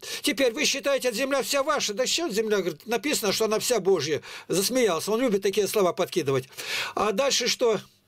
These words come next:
А дальше мы, говорит, тут уже рассудили. Каждому русскому дать сто пятьдесят тысяч долларов, и чтобы он уехал. Землю освободить для других. И вдруг выступает Владимир Вольфович Жириновский после цунами и говорит,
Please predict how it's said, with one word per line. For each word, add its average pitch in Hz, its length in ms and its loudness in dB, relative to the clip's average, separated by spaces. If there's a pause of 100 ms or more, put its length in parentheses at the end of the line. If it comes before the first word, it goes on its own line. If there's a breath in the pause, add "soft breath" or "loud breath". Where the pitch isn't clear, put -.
(400 loud breath)
А 220 140 0
дальше 254 280 0
мы, 269 100 0
говорит, 240 180 -2
тут 262 140 0
уже 247 180 2
рассудили. 214 540 2
Каждому 233 520 0
русскому 240 420 0
дать 240 200 -2
сто 285 180 -2
пятьдесят 233 560 -2
тысяч 220 380 0
долларов, 202 460 2
и 208 60 2
чтобы 240 260 0
он 233 80 -2
уехал. 160 460 0 (640 loud breath)
Землю 262 380 0
освободить 247 420 -2
для 226 100 0
других. 190 480 -2 (140 loud breath)
И 226 100 2
вдруг 277 260 0
выступает 247 520 0
Владимир 247 340 0
Вольфович 220 460 2
Жириновский 220 600 0 (400 loud breath)
после 202 420 2 (200 loud breath)
цунами 175 520 0 (180 loud breath)
и 240 100 0
говорит, 254 600 -2